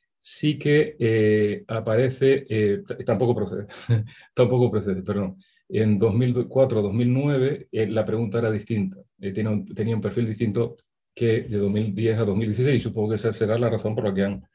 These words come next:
eh, no sé si es un error, eh, del, del manuscrito o cambiaron realmente los datos de estudio. En todo caso, esta diferencia no es relevante y, se, y, y, y ahora el,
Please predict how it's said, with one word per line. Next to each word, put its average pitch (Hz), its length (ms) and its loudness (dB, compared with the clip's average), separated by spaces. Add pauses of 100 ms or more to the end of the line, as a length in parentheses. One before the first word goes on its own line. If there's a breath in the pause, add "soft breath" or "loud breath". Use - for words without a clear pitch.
(140)
eh, 98 460 0
no 117 100 -2
sé 120 100 -2
si 127 120 0
es 120 80 4
un 135 100 2
error, 135 460 0
eh, 107 100 -4
del, 101 400 -4
del 101 120 -4
manuscrito 131 500 -2
o 110 240 -2
cambiaron 104 480 -2
realmente 110 500 -2 (220 soft breath)
los 98 180 -2
datos 95 300 0
de - 60 -10
estudio. - 340 -16 (720)
En - 80 -4
todo 120 160 2
caso, 123 220 0
esta 120 160 0
diferencia 113 580 -2
no 104 300 -2
es 98 60 -4
relevante 107 520 -4 (320)
y, 104 180 -4
se, 95 160 -6
y, 104 260 -4 (180)
y, 98 440 -8
y 101 40 0
ahora 110 400 2
el, 98 540 -4